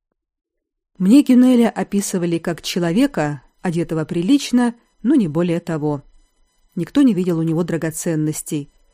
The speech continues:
Я думаю, что нужно начать с чего-то среднего по цене. Не самое дорогое, но и не самое низкопробное. Знаете такие?» «Да, я именно в таких и бываю»,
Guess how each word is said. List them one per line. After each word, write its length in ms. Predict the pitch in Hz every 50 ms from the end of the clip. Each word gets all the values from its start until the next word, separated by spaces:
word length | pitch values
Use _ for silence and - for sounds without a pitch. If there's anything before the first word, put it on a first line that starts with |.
| _ _ _ _ _ _ _ _ - _ _ _ _ _
Я 140 | 185 202 196
думаю, 300 | 170 190 185 185 190 190
что 240 | - - - 180 175
нужно 300 | 175 175 160 156 175 170
начать 420 | 165 165 - - 190 170 165 151 - -
с 60 | -
чего-то 520 | - - 175 165 170 165 - 170 165 - -
среднего 540 | - - 196 196 180 160 143 156 156 151
по 120 | - - 156
цене. 460 | - - - 165 160 156 147 123 - _ _ _ _ _ _ _ _ _ _ _ _ _
Не 100 | 277 254
самое 380 | - - 175 160 156 156 160
дорогое, 560 | 156 175 180 185 175 190 233 262 240 226 208 - _ _ _ _ _ _ _ _
но 120 | 262 294
и 80 | 302 240
не 100 | 180 170
самое 400 | 165 - - 208 226 208 185 175
низкопробное. 920 | 180 190 - - 190 175 - 170 165 160 151 143 151 156 151 143 139 139 - _ _ _ _ _ _ _ _ _ _ _
Знаете 480 | 202 160 175 226 277 294 262 - - 151
такие?» 460 | 165 151 - - 165 151 143 135 139 _ _ _ _ _ _ _ _ _ - _ _ _ _ _ _ _ _ _ _ _ _ _ _ -
«Да, 340 | 220 302 277 180 147 139 - _ _ _ _ _ _ _ _ -
я 160 | - 214 240 220
именно 260 | 202 190 185 180 196
в 60 | -
таких 340 | - 170 - 185 175 - -
и 40 | 170
бываю», 480 | 156 170 160 165 156 147 147 139 131